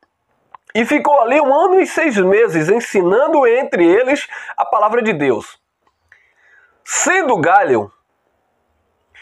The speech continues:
procônsul, ou procônsul, né, da Acaia, ele era o governador ali da Acaia, levantaram-se os judeus de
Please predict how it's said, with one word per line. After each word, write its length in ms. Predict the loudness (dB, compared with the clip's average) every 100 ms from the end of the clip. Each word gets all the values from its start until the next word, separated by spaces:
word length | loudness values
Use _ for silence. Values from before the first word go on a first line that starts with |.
| -20 -6
procônsul, 840 | 0 0 2 0 -2 -2 0 2 2
ou 240 | 2 2
procônsul, 720 | 0 -2 0 0 2 0 -2
né, 260 | 2 2 2
da 180 | 0 0
Acaia, 540 | -2 -2 0 2 2
ele 140 | 2
era 120 | 2 0
o 40 |
governador 840 | 0 0 0 0 0 0 0 0
ali 180 | 0 0
da 160 | 2 0
Acaia, 540 | 0 0 0 0 -2 -10 _ -12 -8 -2
levantaram-se 840 | 0 0 0 -2 0 0 -2 -2 0
os 120 | 0
judeus 640 | 0 0 0 0 -2 -4
de 260 | -4 -4